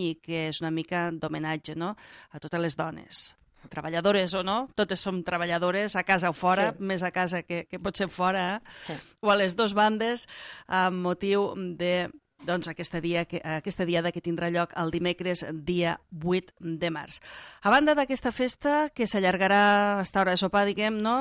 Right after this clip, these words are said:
Speaker 1: Perquè ja,
Speaker 2: Mm.
Speaker 1: ja
Speaker 2: Sí, bueno, de, aviam, de, de gana no se'n tindrà perquè,
Speaker 1: <laughs>
Speaker 2: eh, pues,
Speaker 1: Home, si es
Speaker 2: donarem
Speaker 1: balla molt, se pairà ràpid.
Speaker 2: Sí, se paï-, se païx, se païx. Però vull dir, aviam, ja com sempre, hi haurà lo,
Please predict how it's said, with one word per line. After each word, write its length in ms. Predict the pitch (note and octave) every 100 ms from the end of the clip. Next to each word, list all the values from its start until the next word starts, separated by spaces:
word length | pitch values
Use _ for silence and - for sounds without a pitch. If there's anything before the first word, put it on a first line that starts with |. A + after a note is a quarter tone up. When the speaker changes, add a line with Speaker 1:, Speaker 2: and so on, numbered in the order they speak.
| C4
Speaker 1:
Perquè 240 | F#3 F3
ja, 220 | E3+ F3 E3
Speaker 2:
Mm. 80 |
Speaker 1:
ja 360 | F3 E3+ E3 D#3+ - -
Speaker 2:
Sí, 220 | - C4
bueno, 280 | A#3 A#3 G#3+
de, 140 | A3 G3+ F#3 F3+ -
aviam, 540 | F3 F3+ E3 E3+ F3
de, 100 | F#3+ F#3+ F3
de 100 | G3
gana 280 | G3+ A#3 B3
no 60 |
se'n 160 | - F#3
tindrà 440 | E3+ E3 E3 F3+ F#3+
perquè, 300 | G3 F3+ D#3 C3+
Speaker 1:
<laughs> 160 | -
Speaker 2:
eh, 360 | D3+ C#3 C#3 C#3
pues, 220 | - D3+ D3
Speaker 1:
Home, 180 | G3+ A#3+
si 120 | F#3
es 40 |
Speaker 2:
donarem 40 | E3
Speaker 1:
balla 180 | G#3+ A3
molt, 160 | A#3 C#4+
se 160 | D#4 C#4
pairà 380 | G#3 F#3+ F#3+ F#3+ A3 -
ràpid. 320 | A3+ A#3+ F3+
Speaker 2:
Sí, 100 | E3+ F3
se 40 |
paï-, 320 | - D#3+ D#3+ F3
se 160 | F#3+
païx, 320 | - F#3+ F#3 F#3 G#3
se 40 | E3+
païx. 320 | E3+ F3 G3+ - - - -
Però 160 | G3+ G#3
vull 160 | G#3
dir, 140 | G3+ G3
aviam, 240 | G3 A3 G#3
ja 80 | G3+
com 160 | F#3+
sempre, 380 | F3+ A3+ A#3+ A3+
hi 60 | B3
haurà 160 | F#3 E3+
lo, 560 | E3+ D#3+ D3+ C#3+ C#3+